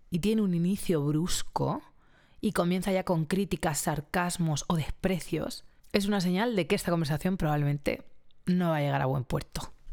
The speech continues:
Según Gottman, un inicio brusco condena la conversación al fracaso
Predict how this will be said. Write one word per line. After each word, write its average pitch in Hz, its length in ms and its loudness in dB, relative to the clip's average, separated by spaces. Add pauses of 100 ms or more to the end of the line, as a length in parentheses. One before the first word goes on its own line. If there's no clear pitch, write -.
(120)
Según 214 520 0
Gottman, 220 460 0
un 226 160 0
inicio 240 480 0
brusco 220 920 0
condena 180 880 0 (120)
la 160 160 0
conversación 156 560 0
al 151 80 0
fracaso - 560 -4